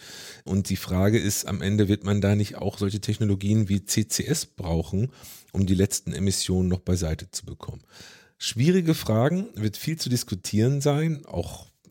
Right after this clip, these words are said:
andere biogene Brennstoffe kann man da einsetzen.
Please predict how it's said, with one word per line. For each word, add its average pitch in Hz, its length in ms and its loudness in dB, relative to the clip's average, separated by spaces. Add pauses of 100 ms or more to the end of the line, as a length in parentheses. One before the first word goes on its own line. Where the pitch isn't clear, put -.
(160)
andere 113 520 2
biogene 98 600 2
Brennstoffe 113 540 -2
kann - 160 -2
man 113 140 2
da 104 140 0
einsetzen. 107 640 0